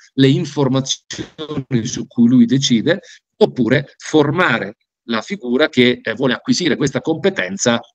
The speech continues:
e, eh, gestirla in autonomia. La somministrazione, que-, come un questionario, un questionario abbastanza approfondito, somministrazione, sono duecentocinquanta domande, è un,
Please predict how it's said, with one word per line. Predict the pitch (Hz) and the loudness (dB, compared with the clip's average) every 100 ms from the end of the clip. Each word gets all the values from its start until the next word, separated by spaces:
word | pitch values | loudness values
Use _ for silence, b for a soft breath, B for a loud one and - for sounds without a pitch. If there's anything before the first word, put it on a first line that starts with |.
| _ | _
e, | 123 123 117 | 0 0 0
eh, | 117 110 110 104 | -2 0 -2 -2
gestirla | 117 - 120 110 | -4 0 0 2
in | |
autonomia. | 104 101 92 87 - B B B B B - | -2 -6 -10 -14 -18 B B B B B -4
La | 139 | -2
somministrazione, | 147 165 156 151 143 147 143 175 151 113 | 0 0 0 -2 -2 -4 2 4 4 4
que-, | 113 113 | -2 -6
come | 110 110 - | -6 -8 -8
un | 113 104 | -10 -4
questionario, | 117 - 123 131 | -4 0 0 0
un | 113 | -2
questionario | 104 113 117 113 | -6 -4 -2 -2
abbastanza | 104 117 113 | -4 -6 -4
approfondito, | 117 113 107 120 147 170 160 160 165 170 185 B B B | -6 -6 -4 -2 -2 -4 -8 -12 -4 -2 -2 B B B
somministrazione, | - 123 131 123 135 123 143 127 | 2 4 4 2 0 2 4 2
sono | 123 | 2
duecentocinquanta | 110 107 131 123 123 131 120 113 | -4 -2 -2 0 0 0 -2 -2
domande, | 117 143 147 131 123 - | 0 0 0 0 0 -2
è | 117 | -4
un, | 117 113 113 | 0 0 -2